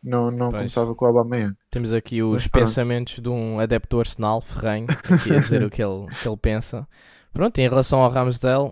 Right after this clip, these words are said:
Speaker 2: ainda não sei muito do homem, ainda não vi o homem a jogar, vou ser honesto, mas se tu dizes que ele já é melhor que o Leno, e o Leno, atenção, que há umas épocas foi fulcral, não é? Na defesa do Arsenal, que já era má,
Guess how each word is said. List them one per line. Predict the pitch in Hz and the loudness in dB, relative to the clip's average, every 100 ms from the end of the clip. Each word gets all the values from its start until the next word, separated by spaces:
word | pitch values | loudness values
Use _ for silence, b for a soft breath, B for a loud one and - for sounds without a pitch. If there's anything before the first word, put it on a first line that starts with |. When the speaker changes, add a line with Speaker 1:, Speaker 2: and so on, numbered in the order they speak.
| - | -6
Speaker 2:
ainda | 120 120 | -4 -2
não | 117 117 | 0 0
sei | - 120 | 2 2
muito | 127 135 - _ | 4 0 -2 _
do | 120 123 | 2 6
homem, | 123 196 139 | 6 4 0
ainda | 107 | 0
não | 110 | 0
vi | 107 113 | 2 4
o | 113 | 4
homem | 113 107 107 | 4 2 0
a | |
jogar, | 104 104 110 135 - | 0 0 0 -2 -10
vou | 98 | -12
ser | - 107 | -4 -2
honesto, | 101 104 110 - 95 | 0 -2 -4 -10 -10
mas | 95 87 92 | -8 -8 -10
se | - | -8
tu | - 143 | 0 2
dizes | 135 147 - | 2 0 -2
que | - | -2
ele | 131 | -2
já | 131 | 0
é | 127 | 0
melhor | 131 127 | 2 0
que | - 120 | 0 -2
o | |
Leno, | 127 160 | -2 0
e | 135 | 0
o | |
Leno, | 107 107 | 0 -2
atenção, | 107 110 107 113 | -2 -4 -6 -6
que | 107 104 | -6 -4
há | |
umas | 107 107 | -2 -2
épocas | 113 104 - - - _ _ _ _ | -2 -4 -8 -14 -16 _ _ _ _
foi | - 135 | -2 -2
fulcral, | - - - 208 151 - 127 135 131 | -2 -10 -10 -10 -8 -2 0 0 -2
não | 107 | -6
é? | 120 151 | -6 -6
Na | 117 | -8
defesa | - 113 110 | -2 0 2
do | 113 | 2
Arsenal, | 110 - 127 | 0 -2 -8
que | - | -2
já | 120 113 | 2 4
era | 110 | 4
má, | 110 110 98 | 2 0 -2